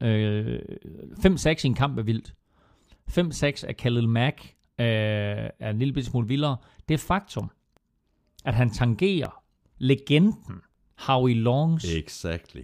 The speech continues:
Speaker 1: Raiders-rekord
Speaker 2: Ja.
Speaker 1: for fem sacks,
Speaker 2: Mm.
Speaker 1: er helt deroppe, hvor det sådan, man tænker, wow.
Speaker 2: Ja.
Speaker 1: Howie Long, for dem, der ikke, øh, har fulgt N F L så længe, eller måske ikke kender det historiske, Howie Long er en af de helt store forsvarsspillere gennem tiderne,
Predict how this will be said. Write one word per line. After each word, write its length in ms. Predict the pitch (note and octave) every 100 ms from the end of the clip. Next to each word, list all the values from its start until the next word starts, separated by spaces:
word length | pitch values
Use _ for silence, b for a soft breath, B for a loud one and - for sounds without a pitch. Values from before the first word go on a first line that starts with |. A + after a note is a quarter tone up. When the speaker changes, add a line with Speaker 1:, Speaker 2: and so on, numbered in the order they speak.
| -
Speaker 1:
Raiders-rekord 840 | A2 C#3 E3 D3+ - G#2 G#2+ G2+ - -
Speaker 2:
Ja. 60 |
Speaker 1:
for 120 | C2+
fem 240 | - C#3 B2+
sacks, 400 | - G#2+ - D2+
Speaker 2:
Mm. 120 | C2+ - _ _ _ _ _ _ -
Speaker 1:
er 100 | A#2+
helt 240 | C#3+ D3
deroppe, 220 | A#2 A#2+ B2
hvor 80 |
det 80 | G#2
sådan, 120 | A#2
man 100 | G#2+
tænker, 260 | G2+ G#2 F#2+ - _ _ _ _ _
wow. 320 | G2 F#2+ G2 - - _
Speaker 2:
Ja. 60 | - - _ -
Speaker 1:
Howie 280 | - C#3+ C3
Long, 400 | C#3+ E3+ G3 b b -
for 100 | C3
dem, 200 | D3 D#3
der 80 | C3+
ikke, 240 | C3 - - -
øh, 140 | - -
har 140 | A2
fulgt 320 | A2+ D3 C3 A#2
N 80 |
F 40 | G#2+
L 100 | C3+
så 120 | C#3
længe, 240 | A#2+ B2 C3
eller 120 | G#2
måske 180 | G2+ C#3
ikke 100 | -
kender 220 | C3 C3
det 120 | A#2
historiske, 520 | G#2 - B2 G#2+ A2+ B B B
Howie 200 | - C#3+
Long 220 | C3+ D#3
er 40 | D3+
en 120 | C#3
af 60 | A2+
de 60 |
helt 300 | A2 - A#2+
store 280 | - C#3 C3+ -
forsvarsspillere 520 | C#3 - - A2+ G#2
gennem 180 | A2+ G2+
tiderne, 340 | A#2+ A#2